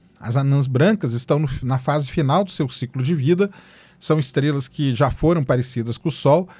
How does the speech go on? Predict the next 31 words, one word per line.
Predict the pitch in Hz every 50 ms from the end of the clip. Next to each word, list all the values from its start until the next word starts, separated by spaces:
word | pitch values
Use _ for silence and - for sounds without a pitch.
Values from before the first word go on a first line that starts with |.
| - - - _
ou | - 156 156
seja, | - - 127 117 117
que | - -
já | 147
queimaram | 143 - - 196 185 147 139 160 180 196 165 151
todo | - - 151 147
o | -
seu | - 135
combustível | 127 - 127 131 127 123 - - - 131 151 170 170 175 175 175 180
e | 143
são | - - 170
estrelas | 165 151 - - 147 131 135 151 151 147 135
aí | 139 123 131
que | 143 - 156
estão | 131 - - - 131 135 139 139 143 143 139 - - _ _
esfriando. | 147 185 208 - - - 190 196 165 127 110 107 107 98 87 85 - - - - _ _ _ _ _ _ _ _ _ _ _ _ _ _ _ _ _ _ _ _ _ _ _ _ _ _
Essas | 175 175 - 208 185 -
quatro | - - 240 269 262 - 254
anãs | 214 196 190 165 135
brancas, | 113 113 123 147 185 208 185 - - 101 95 117
acredite-se, | 127 - 180 151 123 117 143 190 185 - - 190
tenham | 185 - - 170 180 190 190
queimado | 185 - 185 160 139 139 151 160 170 160 160
material | 156 151 156 - - 147 127 147 170 185
por | - 156 - -
cerca | - 175 165 165 175
de | 147 151
dez | 143 123 110 113 170 208 233 233 220 208 185
bilhões | 151 156 190 196 160 131 127 139 160 170 175 170 139
de | 147 139 123
anos | 123 127 127 117 104 92 - -